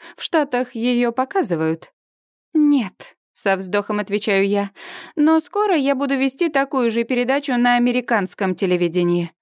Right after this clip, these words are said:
«Буду с нетерпением ждать». Майкл смотрит на часы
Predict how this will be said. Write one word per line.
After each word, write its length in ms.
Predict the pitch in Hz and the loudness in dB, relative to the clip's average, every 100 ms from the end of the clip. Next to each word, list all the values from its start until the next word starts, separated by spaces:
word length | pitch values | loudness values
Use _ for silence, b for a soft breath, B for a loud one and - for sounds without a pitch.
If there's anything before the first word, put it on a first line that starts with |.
| _ _ _ _ - | _ _ _ _ -2
«Буду 420 | 202 233 220 214 | 0 0 0 -2
с 100 | - | -2
нетерпением 880 | 202 180 180 175 190 175 165 160 160 | -4 0 -2 0 0 2 2 2 0
ждать». 600 | 151 151 147 139 - - _ _ - | -2 -2 -2 -4 -12 -18 _ _ -4
Майкл 420 | 190 180 175 180 | 0 0 0 -2
смотрит 520 | 170 190 180 185 180 | -2 -2 -2 -2 -2
на 120 | 185 | -2
часы 460 | 170 180 - 226 240 | -2 -4 -2 -2 -2